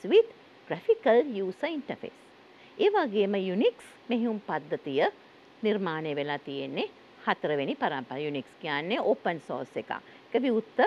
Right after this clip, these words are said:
මෘදුකාංග භාවිතාව පටන් අරන් තියෙනවා ෆෝර්ත් ජෙනරේෂන් එකේදී. අපි දැන් බලමු පස්වෙනි පරම්පරාවේදී, ඒ කියන්නේ මේ දැනට දැන් අපි භාවිතා කරන පරම්පරාව. මේ ඔයගොල්ලන්ගේ පරම්පරාව. පස්වෙනි ජෙනරේෂන් එක. ෆස්ට් ජෙනරේෂන්,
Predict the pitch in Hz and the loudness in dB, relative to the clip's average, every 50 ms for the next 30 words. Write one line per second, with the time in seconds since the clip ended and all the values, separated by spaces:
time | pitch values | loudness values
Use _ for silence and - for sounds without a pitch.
0 | 453 - - - - - 202 180 175 - - 143 127 127 127 117 247 480 453 247 | 2 0 -8 -16 -8 -6 -4 -4 -4 -4 -4 -8 -8 -6 -4 -2 -2 -2 0 0
1 | 208 180 175 160 156 - - 143 139 139 - 147 135 - 135 139 135 135 139 135 | 0 0 2 0 -2 -4 -4 -4 -4 -4 -4 -6 -6 -6 -6 -6 -6 -8 -8 -10
2 | 135 131 - - - - - 403 415 - - 320 240 208 214 226 - 302 240 175 | -12 -12 -14 -14 -12 -8 -6 -6 -6 -4 0 2 2 2 2 0 -4 -4 -4 -4
3 | 143 123 123 - - - 180 240 349 - - 127 - - - - - - - - | -4 -6 -8 -10 -12 -10 -8 -8 -8 -4 -6 -6 -6 -6 -10 -20 -20 -20 -20 -20
4 | - - - - - - - - - - - - - - - 427 453 - 466 381 | -20 -20 -20 -20 -20 -20 -20 -20 -20 -20 -20 -20 -14 -6 -4 0 6 6 6 6
5 | 320 277 247 220 196 180 175 165 160 170 170 160 165 180 - - - - - - | 6 2 0 2 2 2 4 2 2 0 -2 -2 -4 -6 -8 -14 -20 -20 -20 -20
6 | - - - - - - - - 294 294 - - - 403 339 320 - 220 165 151 | -20 -20 -20 -20 -20 -10 -4 -4 -4 -4 -4 0 0 0 0 0 -4 -2 -2 -2
7 | 135 139 135 - 131 127 123 127 127 131 - 151 151 143 - 180 165 175 165 165 | -2 -4 -4 -6 -4 -4 -2 -2 -4 -4 -4 -6 -6 -4 -4 -4 -4 -4 -2 -2
8 | 160 156 151 156 165 147 147 165 202 - - 427 508 453 - - - 131 165 269 | -2 -2 0 2 2 2 2 2 0 2 2 2 2 0 -4 -6 -4 -2 0 0
9 | 453 480 415 - 359 247 247 226 214 202 208 - - 175 160 - - 156 139 139 | 2 2 2 2 2 4 4 4 4 2 0 -2 -2 -2 -2 -2 -4 -6 -6 -6
10 | 147 - 139 123 113 120 123 - - - - - - 135 196 359 349 240 214 - | -6 -6 -6 -6 -6 -8 -10 -10 -10 -10 -10 -10 -8 -4 -2 0 0 0 0 0
11 | 359 415 381 302 240 233 - 202 175 151 135 135 139 - 135 123 - 95 98 - | 0 0 2 0 -2 -2 -2 -2 -2 -2 -2 -4 -4 -6 -6 -6 -6 -8 -10 -10
12 | - - - - - - 254 285 - - - 294 233 214 185 - 208 165 - 139 | -12 -16 -20 -12 -4 0 0 0 0 -2 -6 -4 -4 -4 -2 -2 -4 -4 -4 -8
13 | 135 - - - - - - - - - - - - - - - 262 285 - - | -10 -10 -12 -12 -14 -16 -16 -16 -18 -20 -20 -20 -20 -8 0 2 2 2 2 0
14 | 185 196 151 143 139 135 139 - - - | -2 -2 0 0 -2 -6 -8 -10 -12 -16